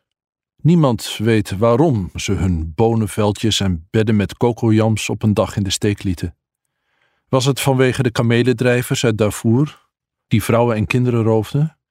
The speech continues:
Heerste er rivierblindheid? Op een dag tilden de Kom hun potten en pannen, hun schoffels en hun voorraden maniok en mais op hun hoofd. Ze gingen lopen, evenwijdig aan de Evenaar, westwaarts.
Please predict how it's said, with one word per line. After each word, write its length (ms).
Heerste 340
er 360
rivierblindheid? 1000
Op 140
een 100
dag 260
tilden 400
de 100
Kom 300
hun 180
potten 360
en 200
pannen, 400
hun 180
schoffels 640
en 100
hun 140
voorraden 540
maniok 420
en 180
mais 280
op 100
hun 120
hoofd. 440
Ze 180
gingen 280
lopen, 400
evenwijdig 600
aan 120
de 80
Evenaar, 600
westwaarts. 760